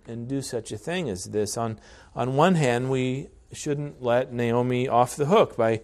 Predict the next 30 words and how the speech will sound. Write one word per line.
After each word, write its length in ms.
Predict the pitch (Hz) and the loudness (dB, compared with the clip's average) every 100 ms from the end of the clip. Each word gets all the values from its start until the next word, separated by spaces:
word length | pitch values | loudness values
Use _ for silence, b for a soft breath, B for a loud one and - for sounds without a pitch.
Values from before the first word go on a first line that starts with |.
| B B B - | B B B 2
by 160 | 113 | 2
coming 340 | 110 143 139 135 | 2 0 2 2
up 180 | 131 | 0
with 220 | 139 131 147 | 0 0 0
excuses. 720 | 139 - - 214 - 123 98 | -4 -4 -2 0 0 -2 -4
She, 320 | - 120 110 b b - | -2 -4 -4 b b -8
she 140 | 151 | -2
was 160 | 143 117 | 0 4
basically 680 | 120 135 - 135 160 156 | 4 4 2 0 0 2
issuing 420 | 113 120 143 147 160 | 0 2 0 0 0
the 80 | |
call 420 | 147 - 113 127 143 | -2 2 6 6 4
to 240 | - 156 | 2 4
unbelief 540 | 170 214 139 104 104 | 4 4 2 0 0
and 180 | 123 123 B B | -2 -4 B B
sending 460 | - 175 175 202 175 | 0 4 6 6 4
her 180 | 151 147 | 4 2
daughters-in-law 840 | 120 117 151 160 139 139 123 127 | 6 8 8 6 0 0 6 6
back 440 | 113 104 117 147 - | 6 4 4 4 -2
to 300 | - 123 107 b b - | -4 -2 -4 b b -12
gross 600 | 120 127 139 165 - - | 2 8 8 8 4 2
idolatry 920 | 120 120 117 135 151 147 - 160 165 | 2 6 8 10 8 6 2 2 4
and 200 | 117 104 | 2 0
false 480 | - 113 139 156 - | -2 4 6 6 2
worship. 560 | 139 165 180 - - - _ _ _ _ _ _ _ - _ _ _ _ _ _ _ _ - _ - | 0 0 0 -6 -16 -20 _ _ _ _ _ _ _ -20 _ _ _ _ _ _ _ _ -20 _ -14
On 100 | 92 | -4
the 120 | 98 | 4
other 220 | 165 180 | 6 6
hand, 340 | 101 98 104 160 | 2 -2 -4 -4
we 300 | 131 123 | -4 -4